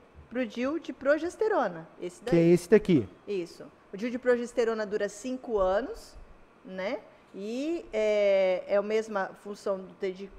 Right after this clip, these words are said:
Speaker 1: cobre, só que ele tem um hormônio. Só que o hormônio que ele tem, Ricardo, ele é tópico. Ele só tem o hormônio no útero, ele não vai ter hormônio circulante.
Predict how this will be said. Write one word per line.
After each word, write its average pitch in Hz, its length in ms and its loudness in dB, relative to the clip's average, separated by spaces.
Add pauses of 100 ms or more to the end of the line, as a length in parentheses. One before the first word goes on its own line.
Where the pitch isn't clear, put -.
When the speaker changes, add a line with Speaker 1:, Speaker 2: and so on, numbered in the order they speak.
(140)
Speaker 1:
cobre, 208 420 0
só 254 240 0
que 262 180 -8
ele 294 140 -4
tem 311 320 -6 (120)
um 285 180 -4
hormônio. 294 540 2
Só 285 180 2
que 370 160 -2
o 370 80 -2
hormônio 262 420 -4
que - 140 -12
ele 160 140 -12 (100)
tem, 247 280 -6
Ricardo, 165 460 -12
ele 208 240 -4
é 214 120 -2
tópico. 277 680 0 (360)
Ele 196 160 -6
só 254 280 0
tem 277 280 -4
o 294 40 -4
hormônio 262 500 0
no 311 440 0
útero, 175 360 -8
ele 196 100 -6
não 254 140 -4
vai 285 120 0
ter 294 140 -8
hormônio 285 380 -4
circulante. 277 1000 -6